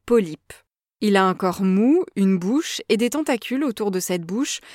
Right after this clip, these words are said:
qui, soit dit en passant, est également son anus.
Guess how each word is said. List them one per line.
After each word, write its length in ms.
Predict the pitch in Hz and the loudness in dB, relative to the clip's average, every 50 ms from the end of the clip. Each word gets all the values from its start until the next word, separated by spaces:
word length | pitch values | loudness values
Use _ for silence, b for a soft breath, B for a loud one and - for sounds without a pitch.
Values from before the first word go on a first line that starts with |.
| B B B B | B B B B
qui, 300 | - - 196 190 185 175 | -12 -8 -6 -4 -4 -4
soit 240 | 160 - - 175 170 | -6 -4 -4 -4 -4
dit 160 | 160 196 208 - | -4 -4 -6 -6
en 80 | 214 - | -8 -8
passant, 420 | - 151 151 - - 262 285 - - | -8 -8 -10 -4 0 0 0 0 -2
est 180 | - 185 - - | -4 -6 -6 -6
également 440 | 175 175 170 175 214 262 294 285 | -4 -4 -2 0 2 2 2 0
son 200 | - - 277 269 | 0 -2 -2 0
anus. 520 | 240 214 180 151 - - - - - - | 0 0 -2 -2 -4 -8 -12 -14 -14 -16